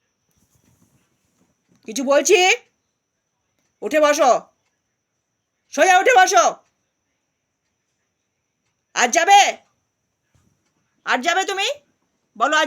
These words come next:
যাবো না, বলে দাও, বলো আর যা-, বলো আর যাবো না। কি হলো?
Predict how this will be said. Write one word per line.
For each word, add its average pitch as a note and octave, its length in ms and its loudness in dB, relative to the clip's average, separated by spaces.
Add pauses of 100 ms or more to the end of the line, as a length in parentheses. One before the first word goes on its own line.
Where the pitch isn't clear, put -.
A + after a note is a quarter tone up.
যাবো D#4 160 -4
না, E4 100 -2
বলে E4 180 -2
দাও, D4+ 180 -4 (1600)
বলো C4+ 180 2
আর F4 160 2
যা-, - 160 -10 (560)
বলো A#3 220 -4
আর C#4+ 100 -2
যাবো C#4 240 -4
না। D4 120 -6 (3250)
কি D4 60 -12
হলো? E4+ 240 2